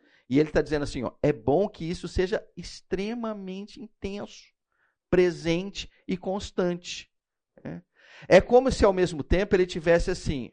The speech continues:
olha, é, aí falando mais, talvez, no relacionamento conjugal, não é pra ter D R, né?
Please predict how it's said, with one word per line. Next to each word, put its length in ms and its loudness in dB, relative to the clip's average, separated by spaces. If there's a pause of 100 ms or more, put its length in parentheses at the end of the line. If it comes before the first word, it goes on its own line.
(140)
olha, 480 6 (720)
é, 300 2 (260)
aí 140 4
falando 400 2
mais, 380 2
talvez, 420 0 (240)
no 60 -2
relacionamento 480 2
conjugal, 500 -2 (360)
não 380 -2
é 160 4
pra 220 0
ter 240 2
D 160 2
R, 720 4 (1080)
né? 260 -8